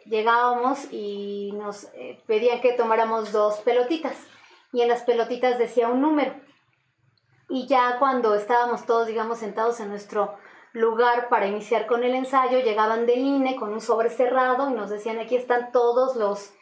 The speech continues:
los temas de, que se van a abordar en el ensayo", viene sobre cerrado, y ya nos los enseñaban,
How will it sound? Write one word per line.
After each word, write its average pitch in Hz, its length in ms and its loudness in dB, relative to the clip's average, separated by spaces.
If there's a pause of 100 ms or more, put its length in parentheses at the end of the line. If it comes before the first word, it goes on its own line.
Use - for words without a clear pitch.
(520)
los 214 400 0
temas 269 480 2 (140)
de, 202 1000 -2
que 220 80 -4
se 226 140 -2
van 220 160 2
a 254 40 4
abordar 240 280 2
en 240 140 2
el 240 120 2
ensayo", 262 480 0
viene 226 220 -4
sobre 214 260 -4
cerrado, 262 560 2
y 240 60 0
ya 208 120 -2
nos 202 140 -6
los 214 160 -10
enseñaban, 294 600 -2